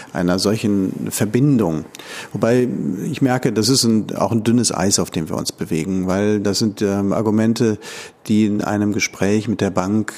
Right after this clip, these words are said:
ähm, zum Teil nach vorne gebracht werden. Also einmal der Bereich Vermögensübertragung, der andere ist dieses, ähm, erhö-, erhöhte Interesse des Partners, äh, sich um das, äh, Unternehmen mit zu kümmern, auch in schwierigen Phasen. Ich glaube, das, was dahinter steht,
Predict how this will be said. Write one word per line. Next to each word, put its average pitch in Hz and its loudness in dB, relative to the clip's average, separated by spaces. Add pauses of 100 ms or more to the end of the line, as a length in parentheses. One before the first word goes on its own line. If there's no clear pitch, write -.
ähm, 95 0 (320)
zum 110 -2
Teil 110 2
nach 98 0
vorne 113 2
gebracht 110 -2
werden. 107 2
Also 95 -2
einmal 98 2
der 95 0
Bereich 87 -2
Vermögensübertragung, 104 0
der 85 2
andere 98 2
ist 95 -2
dieses, 98 0 (160)
ähm, 95 -4 (180)
erhö-, 123 0
erhöhte 139 2
Interesse 120 2
des 101 0
Partners, 147 0 (380)
äh, 110 2
sich 104 0
um 98 0
das, 98 0
äh, 87 -4
Unternehmen 101 0
mit 98 -2
zu - -6
kümmern, 139 2
auch 104 0
in 107 -4
schwierigen 127 0
Phasen. 110 0 (400)
Ich - -12
glaube, 117 2
das, 123 0
was 135 2
dahinter 131 0
steht, 117 0